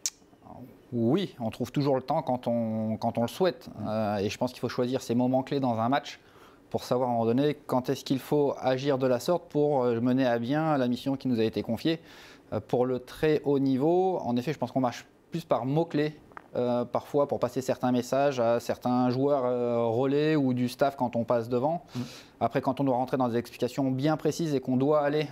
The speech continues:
Speaker 1: euh, au banc pour, euh, se justifier ou donner notre interprétation ou tout simplement aller écouter une réclamation, l'objectif, c'est, voilà, c'est trente secondes maximum, on échange très brièvement. Euh, chose qu'on peut, euh,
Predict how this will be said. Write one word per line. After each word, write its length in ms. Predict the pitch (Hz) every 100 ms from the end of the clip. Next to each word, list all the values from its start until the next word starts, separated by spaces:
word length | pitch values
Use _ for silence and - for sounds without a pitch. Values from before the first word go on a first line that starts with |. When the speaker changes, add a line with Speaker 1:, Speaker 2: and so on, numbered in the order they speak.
| 143
Speaker 1:
euh, 160 | 120 120
au 120 | 139
banc 280 | 131 143 147
pour, 440 | 147 135 143 123 110
euh, 80 |
se 300 | 107 - 110
justifier 420 | 110 123 - 131 156
ou 60 |
donner 220 | 120 117
notre 260 | 123 123 123
interprétation 760 | 123 123 139 131 127 143 151 147
ou 100 | 151
tout 80 | -
simplement 340 | 139 139 147
aller 140 | 139 135
écouter 340 | 135 156 147
une 100 | 135
réclamation, 680 | 123 113 123 120 - 151 180 - - - - - - - -
l'objectif, 760 | 123 139 135 131 160 165 - -
c'est, 240 | - 117
voilà, 260 | 110 123 131
c'est 140 | 113
trente 240 | - 143
secondes 260 | 127 135 139
maximum, 560 | 135 131 127 131 151 151
on 120 | 127 127
échange 280 | 123 139
très 200 | - -
brièvement. 560 | 131 123 127 123 139 165 - - - - - - - - -
Euh, 400 | 123 117 113 113
chose 240 | 113 151 147
qu'on 140 | 127
peut, 120 | 113 139 147 131 120
euh, 560 | 117 110 107 107 107